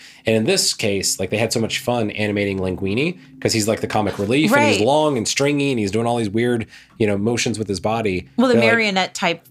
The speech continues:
Speaker 2: actions, you can't get a person to do that.
Speaker 1: Exactly.
Speaker 2: Maybe Jim Carrey.
Speaker 1: <laughs>
Speaker 2: But,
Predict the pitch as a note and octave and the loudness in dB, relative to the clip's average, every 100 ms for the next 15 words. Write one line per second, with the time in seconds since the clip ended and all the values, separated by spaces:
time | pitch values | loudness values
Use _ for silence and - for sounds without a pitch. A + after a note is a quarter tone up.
0 | F#3 - - F#3 G#3+ - E3 D3+ F#3 A3 | -4 -2 0 -2 -2 -4 -4 -2 -4 -2
1 | D#3+ C3+ - _ - D#3 - C3+ B2 A#2+ | -4 -6 -8 _ -4 -4 -4 -10 -8 -6
2 | - A#2 G2+ A#2+ E3 F3+ F#3+ B3 F#3 D3+ | -2 -2 2 2 2 0 2 0 -2 -4
3 | C#3 C3 B2+ - - - D#2+ D3+ F3 E3+ | -6 -8 -12 -12 -10 -10 0 4 4 4
4 | F3+ - D#3 - F#3 E3+ D#3 | 4 2 0 2 2 2 0